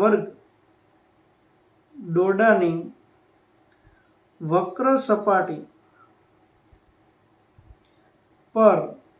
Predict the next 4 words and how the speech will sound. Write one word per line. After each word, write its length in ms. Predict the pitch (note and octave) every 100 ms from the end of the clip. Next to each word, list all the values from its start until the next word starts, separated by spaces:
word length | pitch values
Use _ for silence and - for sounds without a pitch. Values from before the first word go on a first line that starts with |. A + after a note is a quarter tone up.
| _ _ _ _ _ _ _ _ _ _ _ E3+
દાણાની 600 | F3 F#3 G3+ B3 B3+ C4 A#3
સંખ્યા 520 | G#3+ G#3 G3 F#3 D#3 - - _ _ _ _ _ _ _ _ _ _ _ _ E4 _ _ _ _ _ _ _ _ _ _
કેટલી 340 | F#3+ F3 A3 G#3+
મળે 220 | F#3+ G3